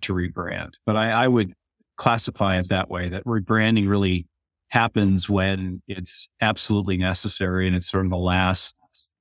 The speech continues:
step th-, that you, you need to take to,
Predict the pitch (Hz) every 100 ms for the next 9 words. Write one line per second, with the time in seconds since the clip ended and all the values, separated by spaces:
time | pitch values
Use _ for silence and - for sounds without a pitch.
0 | _ _ - - - 98 - 101 101 104
1 | 98 _ _ - 98 - 98 98 90 92
2 | 123 120 98 - - 95